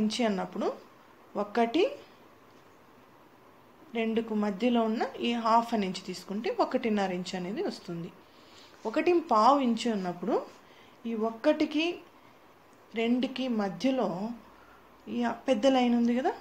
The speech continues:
పెద్ద గీత అనేది, ఈ పెద్ద గీత కన్నా ముందు ఇటువైపు ఒక లైన్, ఇటువైపు ఒక లైన్ ఉన్నాయి చూసుకోండి. ఈ ఒకటి తర్వాత వచ్చే ఈ లైన్ వచ్చి పావు ఇంచు అంటారు,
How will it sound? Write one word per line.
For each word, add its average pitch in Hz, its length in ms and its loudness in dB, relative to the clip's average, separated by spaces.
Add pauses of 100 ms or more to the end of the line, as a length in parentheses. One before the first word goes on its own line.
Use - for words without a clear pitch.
పెద్ద 196 240 0
గీత 233 220 -2
అనేది, 262 220 0 (500)
ఈ - 20 -8 (100)
పెద్ద 240 220 -2 (100)
గీత 302 180 0 (120)
కన్నా 294 340 -8 (220)
ముందు 311 240 -4 (640)
ఇటువైపు 269 440 0
ఒక 233 180 -8
లైన్, 294 220 -2
ఇటువైపు 190 320 -4 (140)
ఒక - 160 -16
లైన్ 170 220 -8
ఉన్నాయి 160 260 -12
చూసుకోండి. 185 480 -8 (1200)
ఈ - 20 -4 (220)
ఒకటి 311 320 0 (120)
తర్వాత 202 420 4 (520)
వచ్చే 240 300 -2 (460)
ఈ - 20 2 (140)
లైన్ 240 240 0 (120)
వచ్చి 247 260 -4 (1040)
పావు 285 340 6
ఇంచు 254 240 -2
అంటారు, 170 320 -12